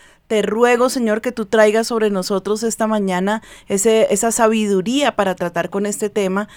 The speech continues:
y acompáñanos, por favor. Pareciera que estos son temas que, que, que ya no están en actualidad. Viendo la importancia y la necesidad de hablar de ellos, abre, Señor, nuestra mente. Abre nuestros oídos y, Señor,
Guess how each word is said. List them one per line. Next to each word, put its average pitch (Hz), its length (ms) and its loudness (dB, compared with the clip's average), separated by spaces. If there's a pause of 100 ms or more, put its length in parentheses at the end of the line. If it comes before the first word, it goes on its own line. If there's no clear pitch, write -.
(240)
y 226 460 2
acompáñanos, 214 880 0
por 185 200 -6
favor. 170 400 -2 (380)
Pareciera 208 560 2
que 208 580 0
estos 220 240 0
son 240 180 -4
temas 233 340 0
que, 202 320 -2
que, 196 200 -2
que 196 160 -2
ya 208 200 2
no 233 280 0
están 220 360 -2
en 220 80 -2
actualidad. 185 640 -2 (500)
Viendo 233 320 2
la 254 100 4
importancia 220 680 0
y 208 40 2
la 196 120 0
necesidad 190 600 -2
de 208 140 0
hablar 208 420 2
de 233 180 2
ellos, 233 300 -4 (120)
abre, 214 420 2
Señor, 190 360 -6
nuestra 190 320 -8
mente. 160 380 -10 (380)
Abre 233 360 2
nuestros 233 500 -4
oídos 233 520 -2 (260)
y, 220 340 -2
Señor, 202 500 0